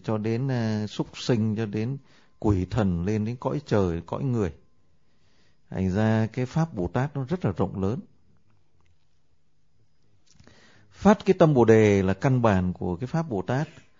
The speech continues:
Và phát Bồ Đề tâm có nghĩa là phát cái tâm thành Phật, phát cái tâm giác ngộ, giác ngộ của Đức Phật.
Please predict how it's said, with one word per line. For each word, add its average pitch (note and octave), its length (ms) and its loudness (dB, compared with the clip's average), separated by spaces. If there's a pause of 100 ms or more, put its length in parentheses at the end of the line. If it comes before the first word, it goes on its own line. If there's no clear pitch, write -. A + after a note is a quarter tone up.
(320)
Và G2 100 -4
phát F#3+ 240 4
Bồ B2 100 6
Đề G#2+ 140 6
tâm C#3 440 2
có D3 100 -2
nghĩa D3 240 0
là C3 120 0
phát D#3 280 -4
cái D#3 140 -6
tâm B2+ 440 0
thành G2+ 200 0
Phật, - 160 -6 (840)
phát C#3+ 160 -10
cái D3 120 -12
tâm A#2 200 -4
giác D3+ 280 -4
ngộ, G2+ 300 -4 (260)
giác D#3 200 -6
ngộ G#2 200 -8
của - 60 -10
Đức G2 160 -8
Phật. - 200 -8